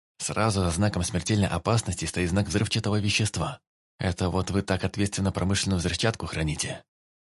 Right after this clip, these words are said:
Ну точно край непуганых идиотов. Открываю калитку и прохожу к шкафу. Был неправ, признаю.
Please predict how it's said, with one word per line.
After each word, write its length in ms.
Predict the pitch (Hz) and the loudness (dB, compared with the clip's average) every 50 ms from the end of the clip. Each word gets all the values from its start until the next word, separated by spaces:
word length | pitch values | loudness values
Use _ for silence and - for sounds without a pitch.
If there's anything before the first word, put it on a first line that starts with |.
| _ _ - | _ _ -2
Ну 140 | - 139 127 | 0 0 2
точно 340 | - 135 120 - - 98 | 4 4 2 4 2 0
край 220 | 92 - 95 98 87 | 0 2 2 4 4
непуганых 580 | 87 90 87 - 95 78 - 76 76 73 - | 4 2 2 2 0 0 2 0 0 0 -2
идиотов. 560 | - 82 - 95 80 71 73 - - - - _ _ _ _ _ _ _ _ _ _ _ _ _ _ | -2 0 2 2 2 2 0 -6 -8 -12 -14 _ _ _ _ _ _ _ _ _ _ _ _ _ _
Открываю 560 | - - - - - - 156 160 165 156 143 | -6 -4 -4 -2 0 0 2 4 6 6 6
калитку 380 | - - 117 139 143 - - 131 | 4 4 4 4 4 2 2 0
и 80 | 107 - | 0 2
прохожу 440 | - 104 - - - 90 95 117 | 0 0 0 2 2 2 2 2
к 60 | 113 - | 0 -2
шкафу. 440 | - - 107 87 - - - 76 - _ _ _ _ _ _ _ _ _ - - - 90 | -2 0 0 -2 -2 -2 -10 -10 -12 _ _ _ _ _ _ _ _ _ -4 0 2 2
Был 260 | 85 90 120 135 139 | 4 6 6 6 6
неправ, 540 | 143 147 151 - 107 101 98 95 92 90 - | 6 6 6 4 4 4 4 4 4 2 0
признаю. 600 | - 101 104 98 107 110 104 92 85 82 82 78 | 2 2 2 4 6 6 6 6 4 4 2 0